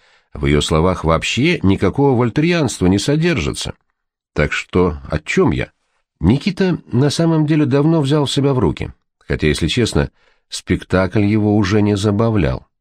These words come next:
Слишком экзальтированный постановщик режиссировал. А это и безвкусно, и малоинтересно. Ворчаков едва сдержался, чтобы не вызвать патруль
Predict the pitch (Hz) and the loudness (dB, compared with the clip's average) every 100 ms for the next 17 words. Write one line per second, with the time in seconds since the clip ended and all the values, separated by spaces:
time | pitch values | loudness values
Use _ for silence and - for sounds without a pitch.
0 | _ _ _ _ _ _ _ - - 143 | _ _ _ _ _ _ _ -12 -2 0
1 | 160 - 170 156 _ _ _ _ - 123 | 0 0 0 0 _ _ _ _ -4 0
2 | 117 147 139 170 170 131 92 87 85 95 | 2 2 2 2 2 2 4 2 2 0
3 | 90 113 131 151 127 - 78 95 104 127 | 0 2 2 2 0 -2 0 0 2 -2
4 | - 78 69 65 58 - _ _ _ _ | 0 0 0 -2 -6 -14 _ _ _ _
5 | _ _ - 69 78 78 92 87 78 90 | _ _ -6 -2 0 0 0 2 2 0
6 | 82 - 101 110 - 131 131 - 87 82 | -2 -4 -2 -2 0 0 0 0 0 2
7 | 78 82 85 82 87 90 - 156 139 - | 2 2 2 2 0 0 -2 -2 -2 -6
8 | - - _ _ _ _ _ - 67 90 | -12 -14 _ _ _ _ _ -8 0 0
9 | - 151 202 175 156 156 165 135 170 151 | 0 0 0 0 0 2 2 0 0 2
10 | 123 76 80 - 95 85 92 98 95 117 | 0 0 -2 0 0 2 4 4 2 2
11 | 107 104 95 - 95 - 147 147 | 2 0 0 0 -2 2 2 0